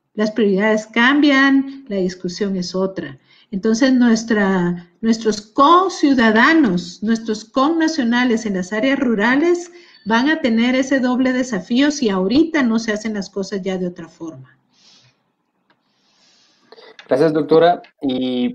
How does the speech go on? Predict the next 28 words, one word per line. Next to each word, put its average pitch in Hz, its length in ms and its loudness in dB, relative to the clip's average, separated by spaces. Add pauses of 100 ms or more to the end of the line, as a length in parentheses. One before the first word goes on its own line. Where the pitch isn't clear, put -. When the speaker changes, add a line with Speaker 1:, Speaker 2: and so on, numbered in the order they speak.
(140)
Speaker 2:
para 127 280 0
poder 156 200 2
terminar, 170 640 -2
eh, 107 480 -4
nos, 98 240 -10
nos 110 220 -8
gustaría 135 680 0 (480)
bastante 123 560 0
que 107 480 0
pudiera 123 380 0
usted 143 380 0
dirigir 127 420 -2
un 139 120 4
mensaje 127 640 0 (180)
a 101 360 -2
las 104 140 -6
personas 127 460 -2
que 123 100 -2
nos 104 180 -2
están 117 760 0 (340)
viendo 143 320 2
y 123 80 2
escuchando 127 500 -2
esta 131 240 -4
noche 135 460 -4 (420)
sobre, 120 800 4
mm, 110 320 -4 (540)
bueno, 135 340 2